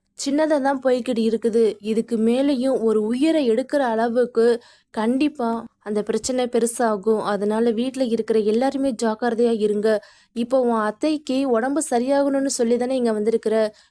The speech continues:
நீ, நீ கவலைப்படாத, அவங்களுடைய உயிருக்கு எந்த ஒரு ஆபத்துமே இல்ல.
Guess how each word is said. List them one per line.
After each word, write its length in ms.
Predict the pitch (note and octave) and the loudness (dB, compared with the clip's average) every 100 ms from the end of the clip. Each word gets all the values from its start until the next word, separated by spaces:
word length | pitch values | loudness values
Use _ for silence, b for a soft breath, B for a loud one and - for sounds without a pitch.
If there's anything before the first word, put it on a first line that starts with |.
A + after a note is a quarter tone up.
| - | -8
நீ, 120 | A#3 A#3 | -2 0
நீ 100 | C4 | 0
கவலைப்படாத, 720 | B3 A#3+ C#4+ D4+ B3+ A3 G#3+ G#3+ | 0 -2 0 0 0 0 0 0
அவங்களுடைய 640 | G3+ A3 A#3 A3+ A3 G#3+ | 0 0 2 2 2 2
உயிருக்கு 460 | G#3 A3 C4 C#4+ C4+ | 0 0 -2 -2 0
எந்த 220 | A#3 A3+ C#4+ | 0 0 0
ஒரு 180 | C4+ A#3+ | 0 0
ஆபத்துமே 560 | G#3+ A3 A#3+ A#3 A#3 A3 | 0 -2 -2 -2 0 0
இல்ல. 240 | G#3+ G#3 | -2 -2